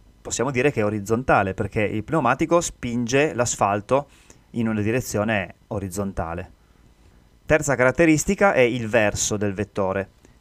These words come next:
e indica la posizione della freccia, in pratica. E una volta definita la direzione del vettore, ci sono solo più alter-, due alternative per rappresentare questa freccia.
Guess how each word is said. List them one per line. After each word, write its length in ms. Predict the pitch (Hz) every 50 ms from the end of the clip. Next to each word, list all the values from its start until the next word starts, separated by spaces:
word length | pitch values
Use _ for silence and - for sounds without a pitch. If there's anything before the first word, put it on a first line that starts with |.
| _ -
e 180 | - 147 170
indica 540 | 160 143 127 117 123 113 - 120 120 117 104 -
la 140 | 123 131 123
posizione 760 | - - 165 165 208 190 - - - 135 123 120 127 143 151
della 220 | 131 123 117 113 104
freccia, 640 | - - 160 147 117 - _ - - 98 87 - - _ _ _ _ _ _ _ _ _
in 160 | - 110 101
pratica. 560 | - 107 104 95 92 - 98 90 - 92 85 - _ _ - - - - - _ _ _ -
E 180 | 147 143 - -
una 180 | 135 143 147 143
volta 240 | 160 202 202 -
definita 420 | 139 123 120 - 120 127 143 - 135
la 120 | 110 110
direzione 880 | 104 107 120 113 113 110 - - - 123 117 104 98 92 95 104 117 120 -
del 160 | - 107 98
vettore, 640 | 90 104 98 _ - 110 95 87 87 92 101 107 - _ - - _ _ _ _ _
ci 120 | - - 113
sono 160 | 131 143 139
solo 220 | 120 - 156 147
più 140 | 120 - 127
alter-, 260 | 117 107 117 107 - - -
due 180 | - 120 135 127
alternative 800 | 113 - 123 104 104 101 95 - 185 143 101 98 87 - - _ _ _ _ - _ _ _ _ _ -
per 200 | 113 107 107 -
rappresentare 640 | - 104 113 - - 107 92 110 104 95 113 107 104
questa 240 | - 107 101 - 101
freccia. 420 | - 107 101 95 - - 95 87